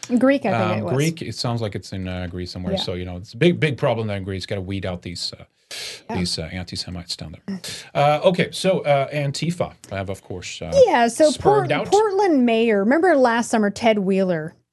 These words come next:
Speaker 1: He, uh, he began investing millions into black and brown people in Portland and their convu-, communities instead of investing into the police. Remember, he was working to defund the police?
Speaker 2: Mm-hmm.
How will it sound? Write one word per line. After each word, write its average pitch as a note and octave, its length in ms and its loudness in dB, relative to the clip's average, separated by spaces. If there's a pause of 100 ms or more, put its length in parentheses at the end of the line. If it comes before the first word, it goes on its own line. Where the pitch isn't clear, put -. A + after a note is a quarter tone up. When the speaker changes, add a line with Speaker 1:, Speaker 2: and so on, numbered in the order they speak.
Speaker 1:
He, A#3+ 280 6
uh, G#3 180 0
he B3 160 2
began B3+ 320 4
investing A3+ 500 4
millions G3+ 640 6
into F#3+ 380 -2
black F#3+ 400 0
and F#3+ 140 -2
brown F#3 320 0
people F#3+ 320 0
in F3 140 0
Portland G#3+ 440 2
and F3+ 80 0
their E3+ 140 -2
convu-, F#3+ 520 0
communities D4 640 4
instead A3 300 2
of F#3 100 0
investing G3 480 2
into F#3+ 220 0
the F#3+ 100 0
police. G3+ 460 0
Remember, G3+ 260 2
he G3 60 2
was F#3+ 120 0
working F#3+ 340 0
to F#3+ 100 -4
defund F#3+ 320 -2
the G3+ 80 -2
police? A#3 400 0
Speaker 2:
Mm-hmm. G#2+ 300 0